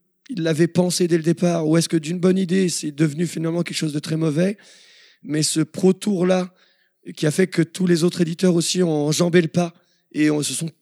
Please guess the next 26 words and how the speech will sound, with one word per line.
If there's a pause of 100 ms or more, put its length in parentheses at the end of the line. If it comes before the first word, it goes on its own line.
(100)
copiés,
euh,
sur,
euh,
sur
ce, (500)
sur
ce
modèle, (880)
euh,
ben, (300)
fait
qu'au
final,
ça
rend (140)
les
organisateurs
de
jeux
de
combat,
donc
de,
de
tournois,